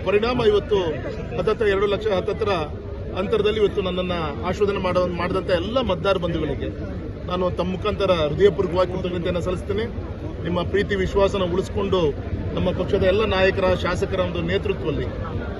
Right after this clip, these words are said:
ತೆಗೆದುಕೊಂಡು ಹೋಗುವಂತ ಕೆಲಸವನ್ನ ಮಾಡ್ತೀನಿ. ವಿಶೇಷವಾಗಿ ನಿನ್ನೆ ಕನ್ಯಾಕುಮಾರಿಯಲ್ಲಿ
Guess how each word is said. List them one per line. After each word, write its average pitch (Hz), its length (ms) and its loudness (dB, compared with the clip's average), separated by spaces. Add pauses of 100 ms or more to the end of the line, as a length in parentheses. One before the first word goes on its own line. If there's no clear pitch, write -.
ತೆಗೆದುಕೊಂಡು 190 360 2
ಹೋಗುವಂತ 185 360 -2
ಕೆಲಸವನ್ನ 170 420 0
ಮಾಡ್ತೀನಿ. 196 320 0 (540)
ವಿಶೇಷವಾಗಿ 202 680 4 (520)
ನಿನ್ನೆ 190 440 2
ಕನ್ಯಾಕುಮಾರಿಯಲ್ಲಿ 190 880 4